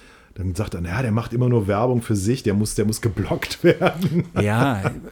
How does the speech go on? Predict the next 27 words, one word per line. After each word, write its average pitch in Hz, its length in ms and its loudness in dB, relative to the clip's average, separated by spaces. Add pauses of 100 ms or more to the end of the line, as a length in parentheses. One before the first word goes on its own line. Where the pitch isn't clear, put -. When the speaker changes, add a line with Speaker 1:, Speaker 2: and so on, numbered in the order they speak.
Speaker 2:
es, - 320 -8
es - 380 -6
ist 131 220 -4
natürlich, 135 640 -2
man 113 160 2
muss 135 220 2
schon 151 180 -2
noch 139 160 2
ein 131 80 2
bisschen 120 460 0
Content 95 420 -4
liefern, 98 560 0
weil 95 220 -2
so 104 120 -4
viel 110 140 -4
Content 110 400 -4
ist 98 140 -8
ja 101 100 -6
da 95 140 -4
noch 95 200 -4
nicht 101 220 -4
unterwegs. 92 840 -4
Ich - 400 -6
Speaker 1:
Ja, 85 80 -6
Speaker 2:
glaube 85 340 -2
Speaker 1:
stimmt, 92 120 -4
Speaker 2:
aber, 90 100 0